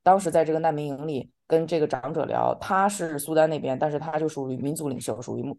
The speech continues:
那个伊斯兰领袖嘛，然后他就基本上是坐在那儿，然后有个小男孩儿就突然跑过来，叽里咕噜说了一堆，他就哭了。哭了之后呢，这个长者就把手放在他头上，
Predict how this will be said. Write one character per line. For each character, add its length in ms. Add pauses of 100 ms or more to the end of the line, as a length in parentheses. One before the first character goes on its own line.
那 120
个 180
伊 100
斯 160
兰 160
领 120
袖 160
嘛， 120 (380)
然 220
后 140
他 180
就 160
基 160
本 140
上 100
是 140
坐 180
在 120
那 80
儿， 80
然 80
后 60
有 60
个 80
小 280
男 160
孩 100
儿 180 (200)
就 100
突 100
然 140
跑 160
过 100
来， 140
叽 140
里 80
咕 120
噜 140
说 200
了 100
一 20
堆， 240 (220)
他 100
就 180
哭 280
了。 240 (260)
哭 120
了 60
之 100
后 80 (100)
呢， 100
这 100
个 60
长 220
者 100
就 80
把 100
手 200
放 240
在 0
他 80
头 220
上， 280